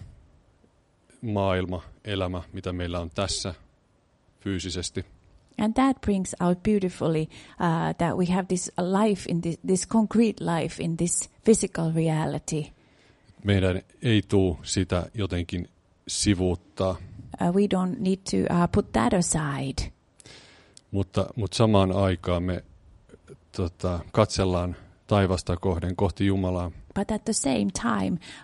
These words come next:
Speaker 2: we look upon heaven and we look at God.
Speaker 1: Ja tiedostetaan se hengellinen todellisuus ja, ja se voitto ja se rakkaus, mitä siellä on.
Speaker 2: And we acknowledge the spiritual reality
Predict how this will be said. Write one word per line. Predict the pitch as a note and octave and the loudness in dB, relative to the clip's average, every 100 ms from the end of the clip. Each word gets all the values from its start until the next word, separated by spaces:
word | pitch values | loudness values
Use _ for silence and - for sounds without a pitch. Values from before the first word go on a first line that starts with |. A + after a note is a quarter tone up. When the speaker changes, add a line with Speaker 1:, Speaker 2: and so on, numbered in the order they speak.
| - | -4
Speaker 2:
we | G3 | 0
look | G#3 A3 | 0 -2
upon | G3+ - F#3+ F3+ - | -4 -2 -2 -2 -2
heaven | B3 A3 G#3 F#3 | 0 0 -2 -2
and | F#3 F#3 | -2 0
we | F3+ | 0
look | F#3+ F#3+ D3+ | 0 -4 -6
at | E3+ - | -6 -4
God. | G3 E3+ D#3 D#3+ - - - - | -4 -2 -4 -6 -8 -14 -12 -6
Speaker 1:
Ja | F#2+ | 2
tiedostetaan | A2 G2+ F2 F2+ F2 F2 F2 | 6 6 4 -2 0 0 0
se | F2+ - - - | -2 -4 -6 0
hengellinen | F#2+ F2+ F2 F2 D#2+ | 2 2 0 -2 -2
todellisuus | F#2 F2+ F2+ F2 F#2+ F2+ F#2 | 0 0 -2 -4 -6 -4 -2
ja, | F2 - - - - - - F#2+ | -2 -6 -20 -20 -20 -20 -8 -4
ja | |
se | - F2 | 0 4
voitto | G#2 G2 E2+ _ F2+ D#2+ - | 6 6 4 _ -4 -4 -8
ja | F#2 F2 | -8 -6
se | F2+ F2 | -6 -8
rakkaus, | A#2 A2 F2+ - - F2 - | -8 -4 -4 -4 -6 -6 -4
mitä | F2 F2 F2 - - _ _ - - _ _ - | -6 -6 -10 -12 -20 _ _ -20 -20 _ _ -14
siellä | - F2+ E2+ F2 | -4 -2 -2 -4
on. | G2 F#2+ - - - | -4 -6 -8 -12 -2
Speaker 2:
And | G3 | 0
we | G3+ G3 F#3+ | 0 0 -2
acknowledge | - G#3 G#3 G3+ F#3+ - | -4 -4 -2 -2 -4 -6
the | - | -6
spiritual | F#3 - A3 G3+ - F3+ F3 | -6 -2 -2 -2 -2 -4 -2
reality | E3 D#3+ F3 F3 - E3 | -2 -2 -2 -4 -6 -6